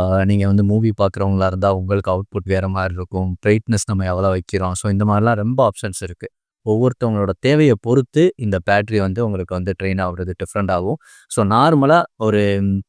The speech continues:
டீசென்ட்டா யூஸ் பண்ணோம்னா, இதோட பேட்டரி பேக்கப் ஒரு மூணு மணி நேரம் நம்மளால இருக்க முடியும். ஓகேங்களா? So, நான் யூஸ் பண்ணி பார்த்த வரையும் சொல்றேன். இல்ல, நீங்க வந்து ஹெவியான யூசேஜ்னா இன்னுமே கம்மியாகும். இதுலயே உங்களுக்கு அவுட்புட் தெரியுது பாருங்க. இப்ப நாலு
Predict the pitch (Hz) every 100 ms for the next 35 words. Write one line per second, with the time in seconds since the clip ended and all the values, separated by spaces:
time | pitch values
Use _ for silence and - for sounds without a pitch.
0 | _ _ 151 147 139 156 120 - 110 101
1 | 98 147 - _ _ - 107 92 107 120
2 | 123 98 95 113 101 92 92 104 101 95
3 | 98 107 95 90 92 90 90 - 90 87
4 | 90 98 95 - 87 90 87 - 92 90
5 | 95 - 107 95 90 87 92 90 95 -
6 | 85 95 156 _ - - _ 110 110 113
7 | 113 110 98 104 110 104 107 117 110 123
8 | 131 127 113 - 98 123 165 123 104 107
9 | 104 92 92 87 92 107 110 110 107 98
10 | 90 90 - 92 95 95 95 92 90 90
11 | - _ - 110 104 101 120 131